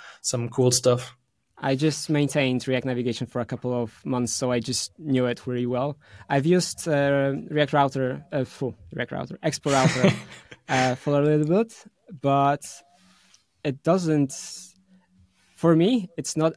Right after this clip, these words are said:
Speaker 2: as game changer as for others.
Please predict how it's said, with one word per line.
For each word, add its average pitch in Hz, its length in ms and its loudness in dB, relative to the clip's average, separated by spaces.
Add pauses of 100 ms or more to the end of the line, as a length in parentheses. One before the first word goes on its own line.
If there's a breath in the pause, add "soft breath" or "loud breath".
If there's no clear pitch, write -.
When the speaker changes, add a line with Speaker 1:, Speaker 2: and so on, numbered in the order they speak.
Speaker 2:
as 147 340 4
game 139 240 -2
changer 139 560 -2 (300)
as 127 100 -8
for 139 140 -4
others. 123 400 -2